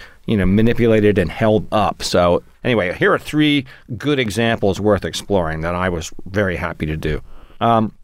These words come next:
from a producer in the Stellenbosch area, very well known for its Chenin Blanc, uh,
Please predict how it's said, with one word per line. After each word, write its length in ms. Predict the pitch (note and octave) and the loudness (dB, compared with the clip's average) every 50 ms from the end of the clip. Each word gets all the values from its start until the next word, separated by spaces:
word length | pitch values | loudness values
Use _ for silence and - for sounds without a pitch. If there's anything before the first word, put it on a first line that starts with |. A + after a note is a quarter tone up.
| - | -14
from 220 | - - C#3+ C#3 C#3+ | -4 -2 -2 0 0
a 60 | C3 | -2
producer 760 | - - D3+ C3 A2+ C#3+ F#3 G#3+ G3+ - - F#3+ F3+ E3+ D#3 - - - _ _ _ _ | -2 -2 -4 -2 0 2 2 0 0 -2 -2 -2 -2 -2 -4 -8 -20 -20 _ _ _ _
in 160 | A#2+ B2+ B2+ | -8 -6 -6
the 80 | A#2+ | -6
Stellenbosch 840 | A2 - - - D3 D#3 D3+ C#3 B2 G#2+ B2 B2 C3 C3 B2 - - - | -8 -6 -2 0 0 0 0 -2 0 0 0 0 0 0 -2 -4 -6 -2
area, 320 | G2 G2 F#2 F#2 G2+ G#2 | -2 -2 0 0 0 -2
very 240 | F#2 F#2+ B2 C3+ A#2+ | -2 0 0 0 0
well 220 | G#2 G2+ F#2+ F2+ F2+ | 2 2 2 2 0
known 240 | F#2 F2 F2 F2+ | 0 -2 -2 -4
for 180 | E2+ - F2+ D#2 | -4 -4 -4 -4
its 120 | A1+ - | -2 -2
Chenin 300 | - - F2+ D#2+ D#2+ E2+ | -2 -2 -2 -2 -2 -4
Blanc, 320 | D#2+ E2 D#2+ E2+ G#2+ - - - - - - - - | -2 -2 -2 -2 -2 -4 -6 -16 -20 -20 -20 -14 -8
uh, 380 | - A2 G#2+ G#2+ G#2+ G#2+ G#2 | -4 -4 -2 0 0 0 -2